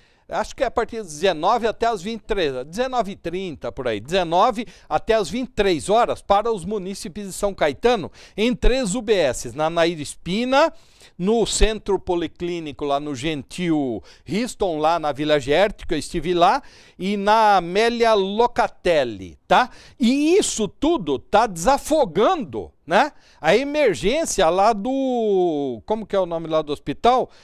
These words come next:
O Albert Sabin. Depois, no final, no final, no final, nós vamos, nós vamos sentar a bucha hoje aqui, né? Ah, ó,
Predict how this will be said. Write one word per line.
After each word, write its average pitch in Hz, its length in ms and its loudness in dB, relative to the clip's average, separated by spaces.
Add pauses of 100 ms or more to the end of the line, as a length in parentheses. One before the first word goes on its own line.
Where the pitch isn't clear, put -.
(220)
O 165 280 4
Albert 226 460 6
Sabin. 220 440 2 (1700)
Depois, 92 540 -14 (640)
no 160 120 -6
final, 156 640 -2 (360)
no 165 160 0
final, 180 520 2
no 175 200 0
final, 180 400 2
nós 233 180 0
vamos, 233 240 0 (240)
nós 175 160 4
vamos 214 200 2
sentar 226 400 2
a - 20 0
bucha 190 440 -4
hoje 127 280 -8
aqui, 85 320 -14
né? 147 160 -4 (320)
Ah, 196 220 6
ó, - 80 -4